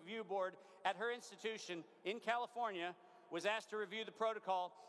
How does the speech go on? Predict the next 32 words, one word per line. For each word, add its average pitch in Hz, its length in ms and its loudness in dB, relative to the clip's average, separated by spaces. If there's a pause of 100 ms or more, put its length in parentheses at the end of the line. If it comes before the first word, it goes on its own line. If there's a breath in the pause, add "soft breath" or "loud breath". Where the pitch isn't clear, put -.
(120)
for 170 60 -6
this 214 180 0
particular 208 480 -4
vaccine, 185 680 0
and 170 140 -2
she 214 180 0
asked, 214 200 0 (100)
"Where 269 240 4
are 254 140 2
the 220 160 -2
animal 202 260 2
data?" 156 320 0 (1400 soft breath)
She 226 260 -2
was 220 220 -4
told, 175 520 0
and 190 200 0
I 185 140 0
quote, 208 480 0 (1500 soft breath)
"This 214 220 0
is 190 180 -6
a 170 120 -2
straight 208 600 -4
to 185 120 -4
humans 160 640 -6
protocol." 139 680 -4 (2500)
Did 175 100 -6
you 208 100 -2
hear 214 140 2
what 190 140 2
I 175 80 2
just 165 260 -6
said? 170 180 0